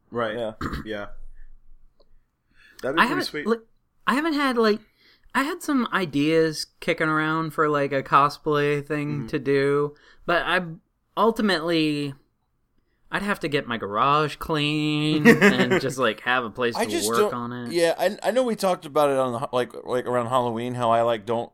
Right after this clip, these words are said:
Speaker 2: really dress up or like Halloween or anything like that.
Speaker 3: Yeah.
Speaker 2: And, like, I would totally do it if it was something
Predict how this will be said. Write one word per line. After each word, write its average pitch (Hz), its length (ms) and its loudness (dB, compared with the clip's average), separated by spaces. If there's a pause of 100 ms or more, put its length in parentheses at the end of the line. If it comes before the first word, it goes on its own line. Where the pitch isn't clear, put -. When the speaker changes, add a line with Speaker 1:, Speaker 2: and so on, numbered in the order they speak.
Speaker 2:
really 117 200 -6
dress 113 280 -4
up 113 180 0
or 110 80 -4
like 107 180 -2
Halloween 110 440 -2
or 127 60 -8
anything 143 240 -8
like 156 200 -8
that. 175 300 -8
Speaker 3:
Yeah. 143 340 2
Speaker 2:
And, 135 220 -2
like, 127 320 -4
I 165 180 2
would 214 240 -6
totally 170 540 -2
do 120 340 -8
it 147 240 -6
if 143 220 -6
it 170 100 -2
was 143 200 -8
something 143 800 -6